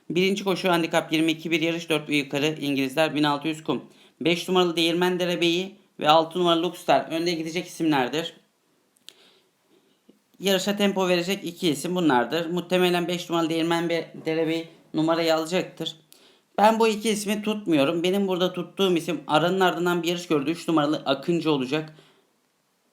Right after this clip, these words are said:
Ee, Atiba'ya geçilmişti. O gün mesafe bin iki yüzdü.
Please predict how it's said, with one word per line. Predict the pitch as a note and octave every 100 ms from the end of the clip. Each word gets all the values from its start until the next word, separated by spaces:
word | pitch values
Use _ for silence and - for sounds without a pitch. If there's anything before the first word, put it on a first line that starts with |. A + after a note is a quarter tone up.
| _ _ _ _ _ -
Ee, |
Atiba'ya | A#2+ G#2+ D3 D3+ G3 F#3+ F#3+
geçilmişti. | F3 E3+ D3 C#3+ C#3 - D#3
O | D3
gün | E3
mesafe | D#3 D#3 D#3 D3+ D#3+ D#3+
bin | D#3
iki | D3+ D3+ F3
yüzdü. | E3 C3 A2+ C#3+ D#3+